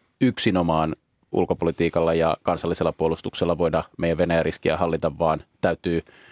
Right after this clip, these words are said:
liittyä myös täysivaltaisesti lännen liittoumaan tässä suhteessa. Että tämä varmaan yksi, yksi, joka tässä taustalla nyt sitten tällä kertaa, ö, näkyy. Ja ehkä sitten vakavat ajat myöskin, kun katsoo, että, mm, kilpailija vasemmalla sosiaalidemokraatitkin on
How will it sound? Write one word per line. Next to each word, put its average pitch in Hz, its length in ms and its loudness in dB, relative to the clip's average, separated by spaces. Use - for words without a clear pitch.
liittyä 90 540 2
myös 85 360 0
täysivaltaisesti 85 880 -2
lännen 82 400 0
liittoumaan 87 580 2
tässä 98 200 0
suhteessa. 90 380 0
Että - 100 -6
tämä 87 160 2
varmaan 101 300 2
yksi, - 260 -4
yksi, 101 220 0
joka 90 140 0
tässä - 200 -4
taustalla 87 380 0
nyt 87 120 -6
sitten 82 280 -6
tällä 85 200 0
kertaa, 82 380 0
ö, - 360 0
näkyy. 98 440 2
Ja 92 160 4
ehkä 92 200 0
sitten 113 300 0
vakavat 110 580 0
ajat 113 400 4
myöskin, 98 520 2
kun 92 140 0
katsoo, 95 340 2
että, 92 280 0
mm, - 300 -8
kilpailija 95 600 2
vasemmalla 98 400 2
sosiaalidemokraatitkin 95 920 0
on 92 140 -2